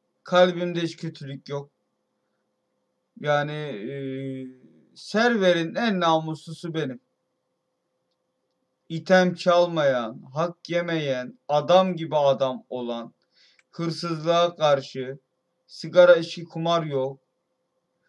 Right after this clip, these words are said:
Yani hayatımın yarısı hep bu oyunda geçti zaten.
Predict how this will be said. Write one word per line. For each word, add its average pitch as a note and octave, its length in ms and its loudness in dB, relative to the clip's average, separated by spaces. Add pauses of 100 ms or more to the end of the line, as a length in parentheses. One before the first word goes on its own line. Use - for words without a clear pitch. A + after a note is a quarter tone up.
(500)
Yani F3 240 2
hayatımın A#3 680 4
yarısı B3 420 2
hep B3 160 -2
bu A#3+ 140 2
oyunda F3 340 2
geçti C#3+ 380 -8
zaten. C#3 520 -2